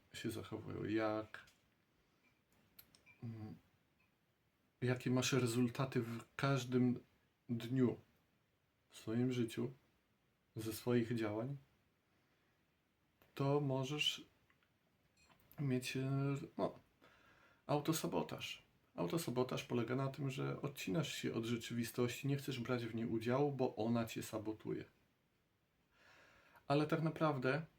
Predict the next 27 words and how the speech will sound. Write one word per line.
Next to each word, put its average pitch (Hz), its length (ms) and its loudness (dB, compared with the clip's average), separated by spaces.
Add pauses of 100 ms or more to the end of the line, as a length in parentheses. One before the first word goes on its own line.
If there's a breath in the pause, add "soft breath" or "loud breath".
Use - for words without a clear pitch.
(120)
masz 139 240 0
przekonanie, 147 760 2
które 123 260 0
mówi 120 320 4
o 117 80 0
tym, 117 200 -2
że 117 240 -2 (500)
rzeczywistość 123 920 -2
na 123 160 2
zewnątrz 139 500 0
ciebie 131 460 0 (500 soft breath)
jest 123 380 -2
energią 123 760 2 (180)
odrębną 139 640 2 (100)
od 127 180 -6
ciebie 117 300 -4
samej, 110 720 -6
od - 120 -14
ciebie 120 260 -6
samego, 107 600 -6 (1080 loud breath)
co - 160 -4
sprawia, 104 540 -2
że 127 120 -2
ta 110 300 -2 (680)
rzeczywistość 117 1120 0
z 107 80 0
zewnątrz, 110 800 0